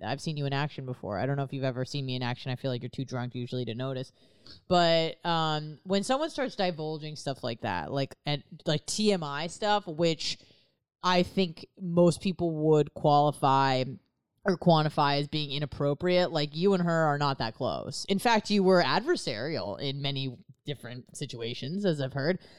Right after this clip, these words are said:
So the fact that she's opening up to you so much and knowing that you're probably going to open your mouth and tell a, a friend group that she used to be involved in,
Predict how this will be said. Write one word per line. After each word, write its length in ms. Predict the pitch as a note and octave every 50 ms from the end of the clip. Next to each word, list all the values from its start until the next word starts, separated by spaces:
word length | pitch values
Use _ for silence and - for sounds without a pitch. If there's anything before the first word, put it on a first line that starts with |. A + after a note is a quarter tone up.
| - - _
So 180 | - G#3+ G#3+ F#3+
the 60 | F#3+
fact 180 | - G#3+ G#3+ -
that 80 | A3+ -
she's 180 | - A3 F#3+ D#3 -
opening 460 | F3+ F#3+ F#3 - G#3+ F#3+ E3+ D#3+ D#3+ -
up 200 | F3 F#3 F#3+ -
to 140 | - - E3+
you 420 | D#3 D3 C#3+ C3+ C3 C3 C3 B2+ A#2
so 260 | - - F3 E3 D#3
much 340 | D3+ D#3+ D#3 D#3 D3+ - - -
and 160 | F#3 G3 F#3+
knowing 360 | F#3 G#3+ B3 C4+ C4 B3 A3+
that 120 | G#3 G3+ F#3
you're 180 | F#3 G3 G#3+
probably 400 | - - - A3+ A3 G#3 A3 G#3+
going 220 | - G3+ G3 F#3+ F#3
to 80 | E3+
open 300 | D3 F3 F3 - F#3 E3
your 100 | E3+ F3
mouth 260 | E3+ E3 D#3 D#3+ D#3
and 100 | D#3 D3+ -
tell 520 | - E3+ D#3 D3+ D3+ D#3 D#3 D3+ D3+ C3+
a, 320 | A2+ C3+ C#3+ C#3+ A2+ F2+ D#3
a 40 |
friend 340 | D3+ - - F#3 F3+ F#3 F3+
group 240 | D#3+ E3 E3 D3 -
that 120 | D#3 C#3+
she 140 | - - D#3+
used 300 | D3+ D3+ D3+ D#3 D3+ - -
to 40 | C3
be 140 | C#3+ C#3 C3
involved 480 | A#2+ C3+ E3 G3+ A3+ A#3 G#3+ F3+ F3
in, 160 | F3 D#3+ D#3